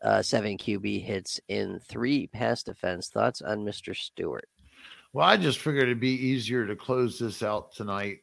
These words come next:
Speaker 2: just mentioning him again and making sure that we did. I mean, this guy broke out last year. He went from the Titans to the Colts, if I remember correctly,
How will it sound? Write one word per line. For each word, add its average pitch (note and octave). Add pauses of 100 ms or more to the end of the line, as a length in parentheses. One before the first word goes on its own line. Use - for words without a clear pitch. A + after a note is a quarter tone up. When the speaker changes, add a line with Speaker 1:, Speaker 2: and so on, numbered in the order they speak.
(100)
Speaker 2:
just A2+
mentioning B2+
him G#2
again G2+
and G2+
making G#2+
sure G#2
that F#2
we F2+
did. F#2+
I A#2
mean, A2+
this D3+
guy G#3
broke E3
out E3
last C#3+
year. C#3
He A#2
went A#2
from G#2+
the F#2+
Titans C3
to A2+
the F#2
Colts, A#2
if A#2+
I B2
remember A#2
correctly, A#2+